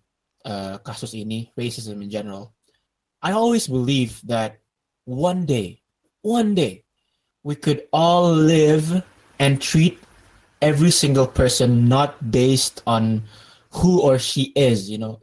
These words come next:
just, uh, without apa ya, minding the fact that he is black, he is white, he is Muslim, he is Christian, or every single race behind it, I believe that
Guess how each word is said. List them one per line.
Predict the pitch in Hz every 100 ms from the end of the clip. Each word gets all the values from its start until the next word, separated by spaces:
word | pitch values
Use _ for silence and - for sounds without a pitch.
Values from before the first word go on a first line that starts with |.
| -
just, | 151 - _ _ _ _ -
uh, | 127 123
without | 127 123 123 120 - _ - - _ _ _ _ -
apa | 127 131
ya, |
minding | 127 147 170 190
the | 151
fact | - - 139 -
that | 127 120 - _
he | - 120
is | 101
black, | 107 127 156 151
he | - 120
is | 107
white, | 107 135 151 147 -
he | 123
is | 107
Muslim, | 110 139 151 147 143
he | 127 110 104
is | 104 - _ _ _ -
Christian, | 175 - 160 147 139 139 - -
or | 147
every | 185 202
single | 196 180
race | 139 160 -
behind | 160 156 170 180
it, | 190 - _ _ _ - _ -
I | 208
believe | 185 185 175
that | 156 143 -